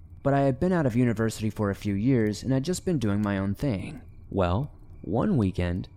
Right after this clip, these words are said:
me and my friend Josie decided we should go on a little trip to the cave with these guys, you know, to see how the old club was doing. The club that taught us how to cave,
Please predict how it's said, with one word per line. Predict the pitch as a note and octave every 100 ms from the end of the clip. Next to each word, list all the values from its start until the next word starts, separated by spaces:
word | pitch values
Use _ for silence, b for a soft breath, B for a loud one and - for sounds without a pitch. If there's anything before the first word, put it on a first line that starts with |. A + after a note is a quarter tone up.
| -
me | A#2 D#3+
and | A3
my | A3+
friend | - D3 C#3+
Josie | G#2+ A2 G2 G2 G#2
decided | G2 G2 C#3 D3
we | C3 D3+
should | F#3 G3+
go | D#3+ C3+
on | C3+
a |
little | G2+ G2
trip | A#2 A#2+ G2
to | A#2
the | -
cave | - F2+ F2+
with | G2+
these | G#2 G#2
guys, | D3 D3+ E2+ - - -
you | - G2+
know, | F#2+ B2+ - -
to | C#3
see | C3 E3+
how | D#3+
the | C#3
old | C3 C3
club | C#3+ C3+
was | G#2+ G2
doing. | G#2 F2+ - - - - - -
The | C3+
club | - E3+ C#3
that | B2
taught | C3 B2+
us | A2+
how | - G#2+
to | G2+
cave, | - A#2+ F#2 - -